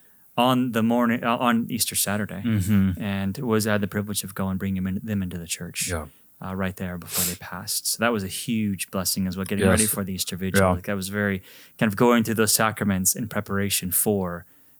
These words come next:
Speaker 1: some, you know, being able to do that that night. So that was also
Speaker 2: Yes.
Speaker 1: just something I wanna highlight as a, a really beautiful moment.
Speaker 2: Amen. Amen. That is, no, that's, those are, those are just some of the, the gifts and the joys of the priesthood. Uh, we're just so thankful for.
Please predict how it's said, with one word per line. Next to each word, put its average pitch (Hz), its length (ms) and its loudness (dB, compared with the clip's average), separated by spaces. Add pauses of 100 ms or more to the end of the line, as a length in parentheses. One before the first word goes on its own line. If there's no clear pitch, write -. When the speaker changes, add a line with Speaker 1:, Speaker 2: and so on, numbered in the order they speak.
(240)
Speaker 1:
some, 107 440 2
you 113 80 -4
know, 92 100 -4
being 98 260 0
able 95 180 -2
to 98 160 -4
do 95 120 -6
that 87 200 -8
that 87 160 -10
night. 85 400 -10
So - 160 -2
that 101 140 -4
was 98 180 -4
also 90 300 0
Speaker 2:
Yes. 95 80 8
Speaker 1:
just - 140 4
something 92 180 -2
I - 20 -4
wanna 90 160 -4
highlight 90 440 -6 (500)
as 95 100 -8
a, 95 140 -8
a 120 80 -6
really 101 240 -4
beautiful 92 340 -8
moment. 87 320 -4 (160)
Speaker 2:
Amen. 90 400 2 (240)
Amen. 87 400 -2
That 92 200 2
is, 92 220 0
no, 82 200 -2
that's, - 420 0 (460)
those 147 200 6
are, 143 220 8
those 131 220 6
are 123 40 4
just 110 200 8
some 92 120 6
of 85 120 2
the, 82 260 -2 (300)
the 98 100 0
gifts 85 300 2
and 92 80 -4
the 85 60 -2
joys 85 340 0
of 85 40 -8
the 92 60 -6
priesthood. 92 640 -4 (240)
Uh, - 80 -6
we're 95 120 -4
just 95 180 2
so 92 100 0
thankful 90 440 -4
for. 101 340 -2